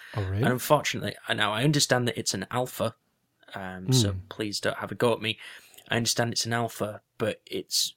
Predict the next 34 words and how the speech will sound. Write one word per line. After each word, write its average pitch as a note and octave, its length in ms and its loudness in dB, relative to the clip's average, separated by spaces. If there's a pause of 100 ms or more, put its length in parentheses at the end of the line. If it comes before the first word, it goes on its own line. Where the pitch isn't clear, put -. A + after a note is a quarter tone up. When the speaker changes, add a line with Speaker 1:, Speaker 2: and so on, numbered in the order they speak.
(120)
Speaker 2:
very, A2 640 -2
very G2+ 760 -8
hollow. G#2+ 520 -2 (340)
There's G#2+ 220 0
Speaker 1:
Right, F#2+ 80 0
Speaker 2:
just G2 180 0
Speaker 1:
okay. G2+ 220 -6
Speaker 2:
nothing G#2 640 -4
much - 320 -6
to - 80 -8
do. G2+ 300 -2 (360)
Speaker 1:
Okay. G2 360 -2 (1200)
Speaker 2:
Uh, A2 340 2
I - 100 4
think, C#3 440 2 (880)
'cause B2 200 2
I B2 40 4
believe B2+ 460 2
with F3 80 2
the D3+ 80 -4
preview A#2+ 500 -2
you G#2 80 -10
get A2 180 -4
forty-five G#2+ 720 -2
minutes. - 460 -2 (260)
Speaker 1:
Right, A#2+ 380 4
okay, C3 300 -2
is G#2 80 -2
that B2+ 100 0
all? B2 260 0
Speaker 2:
Uh, G2 240 2 (380)
yeah, B2 360 6
the, A2 160 0
uh, A#2+ 120 0